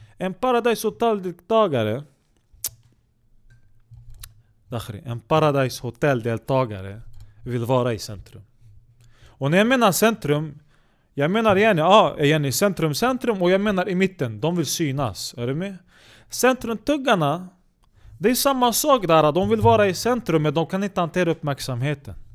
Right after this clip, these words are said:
Det är det som är skillnaden. Det är därför de ser så jävla trasiga ut. De har inte lärt sig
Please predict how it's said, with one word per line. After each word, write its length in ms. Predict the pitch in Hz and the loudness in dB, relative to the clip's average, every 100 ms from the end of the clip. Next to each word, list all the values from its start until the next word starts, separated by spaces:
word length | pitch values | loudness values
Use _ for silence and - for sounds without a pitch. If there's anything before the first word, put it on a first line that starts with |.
| - - _ - | -20 -20 _ -10
Det 60 | |
är 40 | 131 | -4
det 120 | 156 | -4
som 200 | - 131 | -4 -8
är 40 | |
skillnaden. 500 | 113 123 123 123 101 | -6 -6 -6 -8 -6
Det 60 | 120 | -4
är 40 | |
därför 260 | 160 185 175 | -2 -4 -6
de 120 | 160 | -8
ser 120 | - | -6
så 160 | 160 160 | -6 -4
jävla 220 | 156 139 | -4 -4
trasiga 560 | 127 147 131 - 147 110 | -6 -6 -6 -8 -8 -10
ut. 100 | 98 | -8
De 140 | 151 | -4
har 60 | 190 | -2
inte 160 | 185 | -2
lärt 340 | 170 185 196 - | 2 4 2 -2
sig 360 | - 151 147 | 0 2 0